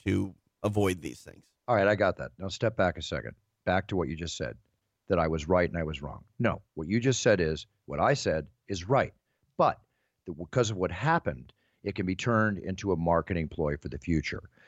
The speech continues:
Speaker 2: The
Speaker 1: Right.
Speaker 2: bottom line is the incident was wrong.
Speaker 1: Uh, correct.
Speaker 2: Therefore, I am right. But
Speaker 1: Correct,
Speaker 2: your
Speaker 1: but,
Speaker 2: theory
Speaker 1: but,
Speaker 2: about,
Speaker 1: but
Speaker 2: wait, stop,
Speaker 1: no,
Speaker 2: stop,
Speaker 1: no,
Speaker 2: stop.
Speaker 1: hang, hang on,
Speaker 2: Stop.
Speaker 1: hang on.
Speaker 2: Let me, no, no, no, no, let me finish. And you can talk. Not that you can't talk, but just let me finish one thought.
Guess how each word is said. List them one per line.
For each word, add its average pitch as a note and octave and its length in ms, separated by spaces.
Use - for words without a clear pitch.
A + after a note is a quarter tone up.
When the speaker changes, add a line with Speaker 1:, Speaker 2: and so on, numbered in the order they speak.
Speaker 2:
The A#2+ 80
Speaker 1:
Right. G#2+ 80
Speaker 2:
bottom C#3 280
line A2 220
is G#2 340
the A#2 220
incident G2 560
was F2 200
wrong. F2 540
Speaker 1:
Uh, E3 40
correct. G3+ 280
Speaker 2:
Therefore, A2+ 520
I G#2+ 200
am G2 220
right. G#2+ 460
But G#3 80
Speaker 1:
Correct, F#3+ 160
Speaker 2:
your F3+ 80
Speaker 1:
but, F#3 180
Speaker 2:
theory D#3 460
Speaker 1:
but, - 60
Speaker 2:
about, G#2 160
Speaker 1:
but - 60
Speaker 2:
wait, E3+ 180
stop, F3 300
Speaker 1:
no, - 40
Speaker 2:
stop, A3+ 220
Speaker 1:
no, G#3+ 80
Speaker 2:
stop. G#3+ 120
Speaker 1:
hang, B3 140
hang A#3+ 240
on, G#3+ 80
Speaker 2:
Stop. G3+ 100
Speaker 1:
hang A3+ 100
on. E3 60
Speaker 2:
Let F#3+ 100
me, A3+ 100
no, A#3 120
no, B3 100
no, B3+ 140
no, A#3 80
let G#3+ 100
me A3+ 80
finish. A3+ 300
And C3 100
you D3 120
can D#3 100
talk. E3+ 220
Not D3+ 200
that D#3 80
you B2+ 60
can't B2+ 200
talk, B2+ 180
but - 40
just G#2 120
let C#3+ 60
me E3 60
finish D3+ 260
one C3+ 160
thought. C3 220